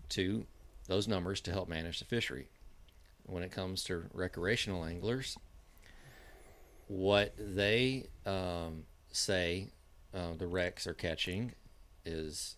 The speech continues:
most likely different than what's actually occurring.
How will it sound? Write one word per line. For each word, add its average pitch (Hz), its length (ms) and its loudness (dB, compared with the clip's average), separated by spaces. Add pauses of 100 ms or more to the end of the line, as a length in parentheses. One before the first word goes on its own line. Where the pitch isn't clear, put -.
(800)
most 95 260 2
likely 104 340 4
different 101 500 2
than 90 180 -4
what's 90 220 -4
actually 85 720 -2 (540)
occurring. 101 460 0